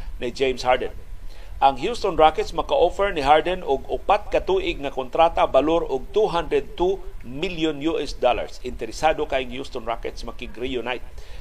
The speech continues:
ni James Harden. Pero ang Philadelphia seventy-sixers maka-offer ni Harden og mas dako, maximum contract nga two hundred ten million U S dollars sa upat ka tuig. Sa mosunod nga upat ka tuig.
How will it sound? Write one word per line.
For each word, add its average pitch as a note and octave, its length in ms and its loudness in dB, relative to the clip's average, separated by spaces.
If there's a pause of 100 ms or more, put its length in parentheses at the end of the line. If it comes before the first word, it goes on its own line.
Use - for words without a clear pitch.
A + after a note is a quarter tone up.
(480)
ni C3 80 -4
James A#2 320 -4
Harden. A#2+ 300 2 (580)
Pero D#3 160 8
ang D#3+ 80 4
Philadelphia D#3 640 6
seventy-sixers F#3 800 -2
maka-offer E3+ 640 4
ni C3+ 160 -2 (400)
Harden F3+ 480 6
og C3+ 240 4
mas D3+ 220 0
dako, C#3+ 340 0 (400)
maximum D3+ 560 -2
contract D#3+ 480 2
nga C3 80 -2
two E3+ 220 -2
hundred C#3+ 260 -2
ten B2 240 0
million D3 400 -2
U D3+ 140 -2
S B2+ 100 -6
dollars G#2+ 480 2 (240)
sa - 220 -2
upat - 500 2
ka A#2+ 80 -4
tuig. A#2+ 320 -4 (880)
Sa - 160 -6
mosunod B2+ 400 -4
nga G#2 80 -6
upat - 320 -4
ka A2 80 -4
tuig. - 240 -10